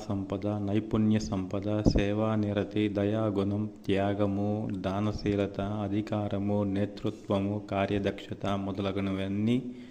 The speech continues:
సంపద విశేషాలే. ఇలాంటి సంపదలున్న వారిని తమ తమ కుటుంబ సభ్యులే కాకుండా ఇతర ప్రజలు కూడా చుట్టూ చేరుతారు, అభిమానిస్తారు,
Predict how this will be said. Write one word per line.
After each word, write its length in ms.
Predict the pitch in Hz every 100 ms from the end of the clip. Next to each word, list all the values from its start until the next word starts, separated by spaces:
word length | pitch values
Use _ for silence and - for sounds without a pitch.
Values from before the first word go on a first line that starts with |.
| - - - - -
సంపద 400 | 104 104 104 110
విశేషాలే. 840 | 104 101 104 104 104 95 90 87 - - - - - - - - - -
ఇలాంటి 380 | 104 104 104
సంపదలున్న 800 | 104 110 104 107 113 110 107 104
వారిని 680 | 104 104 104 101 107 120 92 - - - -
తమ 160 | 98 107
తమ 260 | 107 104
కుటుంబ 420 | 101 107 107 110 107
సభ్యులే 580 | 104 98 107 107 110
కాకుండా 520 | 104 98 95 98 98 113
ఇతర 340 | 98 - 110
ప్రజలు 380 | 110 101 101 101
కూడా 300 | 98 107 110 87 - - -
చుట్టూ 400 | - - 120 117 107
చేరుతారు, 520 | 101 98 - 92 87 - - - - - - - - - - - - - - - - - -
అభిమానిస్తారు, 1000 | 107 104 101 101 98 - 98 90 90